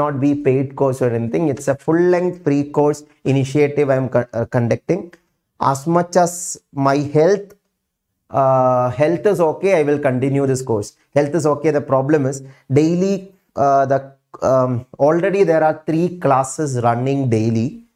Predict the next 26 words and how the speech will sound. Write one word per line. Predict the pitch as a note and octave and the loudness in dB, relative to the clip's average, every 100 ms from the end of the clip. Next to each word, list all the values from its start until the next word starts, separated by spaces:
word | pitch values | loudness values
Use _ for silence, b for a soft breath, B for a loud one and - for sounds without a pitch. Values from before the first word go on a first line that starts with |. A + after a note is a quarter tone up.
| _ _ - | _ _ -2
of | B2+ | 0
almost | C3 B2+ C3 D3 D3+ | 2 0 2 0 0
one | B2 A#2+ | 0 0
and | B2+ C3 | -2 -2
a | B2 | -2
half | C3+ C3 | -2 -2
hours. | A2+ B2 A2 | -2 -2 0
That | A2+ - | -2 -4
is | - - - _ _ _ | -10 -10 -16 _ _ _
almost | - B2 C3 C3+ C#3+ C#3 | 0 0 2 0 -2 0
five | C#3 C#3 D3 | 0 2 0
hour | C3+ C#3+ C#3 | 0 0 -2
class | C3+ B2 B2+ | 0 0 0
will | C3 | -4
be | A#2+ B2 | -2 0
there | A2 A2+ | 0 0
daily. | A2 G#2+ G#2+ B2+ | 0 -2 0 0
After | B2 B2 - E3 | 0 0 -2 -2
that, | D#3 C#3+ | 0 0
I | C3 | 0
have | B2 A#2+ | -2 -4
to | C3 | -6
spare | - A#2 A#2 | -2 -2 0
this | A#2+ B2+ | -2 -4
time. | - A2+ G3 - _ _ _ - | -2 -2 -4 -14 _ _ _ -4
So, | A3 - - | 0 0 -4